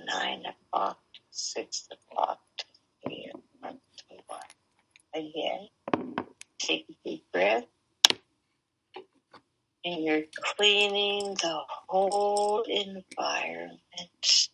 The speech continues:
and being protected by the Merkava of the angels. Michael, Gabriel, Uriel,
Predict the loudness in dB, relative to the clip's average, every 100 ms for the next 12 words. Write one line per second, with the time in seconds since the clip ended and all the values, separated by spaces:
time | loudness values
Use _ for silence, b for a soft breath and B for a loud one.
0 | -4 -4 -4 -8 -2 0 0 -4 -6 -6
1 | 4 6 6 4 2 -4 -4 -4 2 4
2 | 4 0 -4 -4 0 0 -2 0 0 2
3 | 4 4 4 4 2 0 -4 -6 -4 -4
4 | -4 -6 0 0 0 -6 -14 -18 _ -14
5 | -14 _ _ _ _ _ _ -4 -4 -2
6 | -2 -2 -2 0 2 0 -2 -10 -20 _
7 | _ _ _ _ _ _ _ _ _ _
8 | -2 -2 -2 -10 -4 0 2 0 -2 -4
9 | -10 _ _ _ _ _ _ _ _ _
10 | _ _ _ _ _ -8 -6 -6 -4 0
11 | 2 2 2 -4